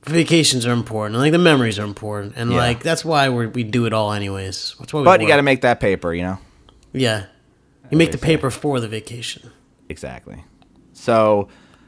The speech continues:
Speaker 2: guys, send us an email, listen money matters at gmail dot com. If you like the show and you want us to continue making it, which we plan on doing,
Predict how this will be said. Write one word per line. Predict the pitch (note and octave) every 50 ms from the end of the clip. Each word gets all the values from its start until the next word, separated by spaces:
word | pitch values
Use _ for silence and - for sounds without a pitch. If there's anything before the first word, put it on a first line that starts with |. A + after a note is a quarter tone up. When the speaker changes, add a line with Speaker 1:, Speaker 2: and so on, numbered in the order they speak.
| _ _
Speaker 2:
guys, | - B2 B2 A#2+ G#2+ G2 F2+ - - - _ _ _ _
send | - - - A#2 A2+ A#2
us | A2 -
an | A2+ A2
email, | G#2+ A#2+ A#2+ A#2 A2 G2 F#2 E2+ D#2+ - _ _ _ _ _ _ _ _ _ _
listen | - G2 A2 A2+ - - A#2+
money | A#2+ A#2 A#2
matters | A#2 A#2+ A#2+ A#2+ A#2 A2 G#2+
at | G2+
gmail | G2+ A2+ A2 A2+ A#2 A2+
dot | A2 A2+ A2 G#2
com. | - - A#2+ A#2 A2+ G2+ F2+ F2 D#2+ - - - _ _ _ _ _ _ _
If | - A#2 -
you | B2 B2 B2
like | A#2 A#2 A#2+ B2 C#3 C#3 -
the | - C#3
show | C3 - - - D3+ C#3 A#2+ F#2+ E2 D2+ D2 - _ _ _ _ _ _ _ _ _ _ _ _ _ _
and | A2 A2 A#2
you | B2+ B2+
want | A2+ A2 B2+ C3 C#3 C#3 C#3+
us | C3+ C3+
to | - D3
continue | C#3 - C#3 C#3+ C3+ - C#3+ C#3+ C#3+ D3 C#3+ C#3+
making | C#3+ D3 D3 C#3+ C3+ B2+ A#2+
it, | G#2+ F#2+ F#2 E2+
which | G2+ G2 - -
we | A2 G#2 G#2 G#2+ A2
plan | A2 - B2 A#2 A#2 A#2+
on | A#2+ A#2+ B2
doing, | G#2+ F2+ E2 D#2+ D#2+ E2 F#2